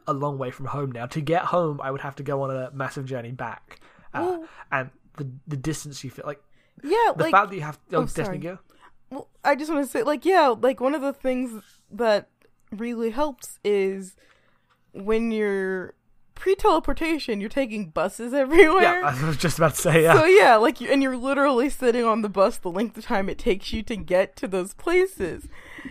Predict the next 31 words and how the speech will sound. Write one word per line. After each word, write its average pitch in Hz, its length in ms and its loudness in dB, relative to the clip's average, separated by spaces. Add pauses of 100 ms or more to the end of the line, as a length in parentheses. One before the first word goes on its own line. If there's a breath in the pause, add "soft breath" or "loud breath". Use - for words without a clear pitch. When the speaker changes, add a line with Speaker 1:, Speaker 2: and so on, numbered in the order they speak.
(160)
Speaker 2:
And 226 200 4
you - 60 2
have - 100 0
to 160 100 -10
pay 320 400 8
every 294 260 -2
time. 285 600 0 (260 loud breath)
So - 200 0
it 190 80 -2
really 311 320 2
feels 294 380 -2
like 233 120 0
a 226 60 -2
real 233 220 -2
trip. - 360 -2
So 294 200 -4
when 269 200 -2
you 269 120 -2
get 233 240 0
out 247 280 4
to, - 140 2
like, 190 500 0 (800 loud breath)
uh, 180 420 4 (280)
Winters 247 440 2
really 233 380 2
feels 311 460 4
really, 202 420 0
really 240 340 6
far 233 380 8
away. 196 580 8
And 208 300 -4